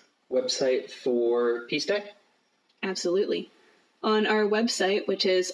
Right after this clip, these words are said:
Speaker 2: on earth peace dot org slash peace underscore day underscore twenty nineteen, you'll find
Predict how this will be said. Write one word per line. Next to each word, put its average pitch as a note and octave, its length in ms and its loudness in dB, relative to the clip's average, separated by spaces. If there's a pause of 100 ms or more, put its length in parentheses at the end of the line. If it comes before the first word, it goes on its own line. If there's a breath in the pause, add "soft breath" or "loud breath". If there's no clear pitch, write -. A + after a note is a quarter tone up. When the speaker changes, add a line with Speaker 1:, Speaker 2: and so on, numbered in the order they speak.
Speaker 2:
on G#3+ 220 2
earth G#3+ 300 -2
peace A3+ 340 -2
dot F#3 260 -2
org G3+ 420 0
slash G#3+ 640 -4
peace - 580 -4
underscore F#3+ 760 0
day A3 480 -2 (340 loud breath)
underscore F#3+ 920 0
twenty G3+ 340 -2
nineteen, F#3 680 -2 (400 soft breath)
you'll A3+ 140 2
find G#3 320 0